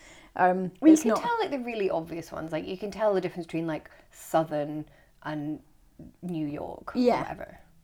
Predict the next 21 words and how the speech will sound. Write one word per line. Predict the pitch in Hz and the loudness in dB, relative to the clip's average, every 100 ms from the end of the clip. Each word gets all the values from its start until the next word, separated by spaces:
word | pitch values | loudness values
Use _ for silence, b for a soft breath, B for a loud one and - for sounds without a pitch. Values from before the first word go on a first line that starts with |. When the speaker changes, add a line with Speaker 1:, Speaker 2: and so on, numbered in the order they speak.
| b b b b b b b | b b b b b b b
Speaker 2:
I | 160 | -12
mean, | 139 | -2
I | |
Speaker 1:
That's | 214 - | 6 6
Speaker 2:
can. | - | 6
Speaker 1:
the | 262 | -2
two | 254 247 233 | 2 4 4
bits | 208 180 | 4 4
Speaker 2:
That's | 233 | 4
Speaker 1:
of | |
Speaker 2:
the | 220 | 6
Speaker 1:
America | 220 220 143 | 10 10 10
Speaker 2:
two. | 233 | 8
Speaker 1:
we | 233 | 8
know. | 214 - 214 | 2 0 0
Speaker 2:
It's | - | 0
the | 190 | 0
only | 190 180 | 2 2
bits | 165 156 160 | 2 0 0
I | |
know. | 156 - | -2 -4